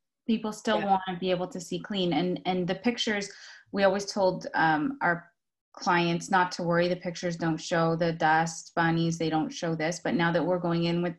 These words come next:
Speaker 1: our cameras and we're doing the close-ups, more stuff will show.
Speaker 2: Yeah. And, you know,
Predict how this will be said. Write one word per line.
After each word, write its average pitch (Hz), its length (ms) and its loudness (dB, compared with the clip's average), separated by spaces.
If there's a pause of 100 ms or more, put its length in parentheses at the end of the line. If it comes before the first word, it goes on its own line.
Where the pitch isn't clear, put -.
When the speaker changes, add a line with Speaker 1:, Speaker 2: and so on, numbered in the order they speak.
(220)
Speaker 1:
our 165 140 2
cameras 196 520 0
and 170 120 2
we're 165 100 0
doing 170 280 -2
the 170 100 -2
close-ups, 208 540 -4
more 170 200 -2
stuff 156 360 -4
will 160 160 -8
show. - 460 -8 (500)
Speaker 2:
Yeah. 165 160 -10 (760)
And, 226 220 -2
you 247 80 0
know, 240 280 0